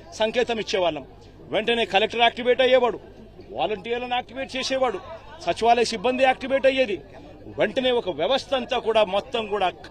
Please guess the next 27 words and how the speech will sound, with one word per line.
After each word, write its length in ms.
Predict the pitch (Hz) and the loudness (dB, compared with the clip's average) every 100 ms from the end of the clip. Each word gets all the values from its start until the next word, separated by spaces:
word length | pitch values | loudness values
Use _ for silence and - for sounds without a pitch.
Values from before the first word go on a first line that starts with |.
| - - | -16 -6
మొత్తం 380 | 165 - 262 240 | -6 0 0 2
కూడా 160 | 233 202 | 2 4
అడుగులు 300 | 214 240 220 | 2 -2 -4
ముందుకు 320 | 226 220 208 | -4 -6 -4
వేస్తూ 300 | 208 - 196 | -4 -2 -6
కదులుతూ 520 | - 165 202 240 247 | -2 -2 -2 -4 -6
వచ్చి 440 | 220 208 285 240 208 - - - - - - | -4 -4 -6 -6 -8 -12 -20 -20 -20 -20 -6
ప్రతి 280 | 175 196 202 | -4 -2 -4
బాధితుడికి 680 | 131 143 190 208 247 226 233 | -2 0 0 0 -8 -6 -2
కూడా 180 | 208 214 | -2 -2
తోడుగా 440 | 202 208 214 220 | 2 2 4 2
ఉంటూ 400 | 202 190 214 185 135 - - - | 0 -2 0 0 -2 -14 -20 -6
వాళ్ళందరినీ 600 | 135 151 165 220 226 220 | -2 0 -2 2 2 2
రిలీఫ్ 300 | 190 208 226 | -4 -6 -6
క్యాంపుల్లోకి 440 | 240 226 226 233 190 | -4 -4 -4 -6 -6
తీసుకుపోవడం, 600 | 233 240 233 254 240 - - - - - | -10 -10 -4 -2 -2 -6 -16 -20 -20 -6
వాళ్ళందరినీ 480 | 156 170 208 220 202 | -4 -4 -4 -4 -4
బాగా 340 | 135 147 214 | -4 -4 -4
చూసుకోవడం, 680 | 240 262 - 269 269 262 175 - - - | -6 -8 -4 6 6 6 -2 -12 -20 -6
ఆ 80 | 175 | -6
తర్వాత 320 | 175 208 240 | -2 -2 0
బాగా 360 | 180 165 208 269 | -4 2 2 2
చూసుకోవడమే 580 | 233 247 - 240 226 226 | 0 -6 -4 -4 -2 -2
కాకుండా 440 | 202 185 185 190 | -4 -4 -4 -4
మొట్టమొదటిసారిగా 1080 | 175 202 208 190 247 226 220 208 202 233 240 - - - - | -4 -6 -6 -6 -6 -4 -4 -4 0 0 0 -6 -20 -20 -18
మా 260 | 113 147 | -6 0
ప్రభుత్వంలో 760 | 220 240 240 254 254 233 226 | 2 2 -4 -4 -6 -2 -2